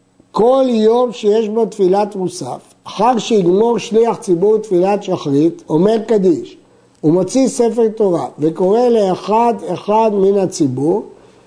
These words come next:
ועולים וקוראים בתורה. וכשגומרים, מחזיר ספר תורה למקומו, ואומר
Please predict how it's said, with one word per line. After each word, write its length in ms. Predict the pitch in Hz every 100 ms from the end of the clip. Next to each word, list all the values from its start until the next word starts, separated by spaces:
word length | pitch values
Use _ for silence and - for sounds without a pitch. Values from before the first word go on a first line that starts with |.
| _
ועולים 540 | 139 180 190 214 262 254
וקוראים 480 | 220 208 190 220 202
בתורה. 440 | 190 180 151 123
וכשגומרים, 800 | - - 175 156 135 135 190 226
מחזיר 520 | 190 127 139 214 269
ספר 440 | 240 233 220 214 196
תורה 300 | 185 180 180
למקומו, 680 | 170 147 147 127 170 226 220
ואומר 380 | 175 156 190